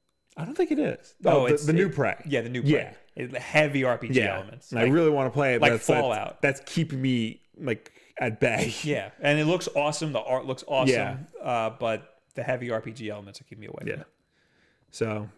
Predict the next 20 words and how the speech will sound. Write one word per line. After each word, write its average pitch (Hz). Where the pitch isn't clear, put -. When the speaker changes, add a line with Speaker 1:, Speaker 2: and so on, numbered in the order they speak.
Speaker 1:
there 185
you 156
go. 135
If 165
you're 208
interested 190
in 180
Prey, 170
in 160
Rage 160
two, 160
let 160
me 147
know, 156
because 120
I 131
didn't 139
know 135
you 127
existed. 101